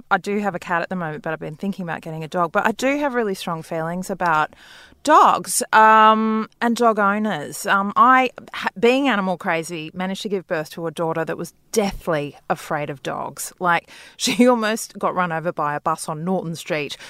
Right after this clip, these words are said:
because she didn't want to walk past an elderly, obese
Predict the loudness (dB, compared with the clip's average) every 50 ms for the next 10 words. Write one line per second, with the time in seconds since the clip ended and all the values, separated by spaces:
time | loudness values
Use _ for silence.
0 | -10 -10 -6 -2 0 0 0 0 -2 -4 -4 -4 -4 -4 -6 -8 -10 -6 -4 -4
1 | -2 -2 -2 0 -2 -2 -2 -4 -2 -2 -2 -2 -4 -6 -8 -6 -4 -2 -2 -2
2 | -2 -2 -2 -2 -4 -4 -4 -4 -4 -6 -6 -6 -6 -8 -8 -10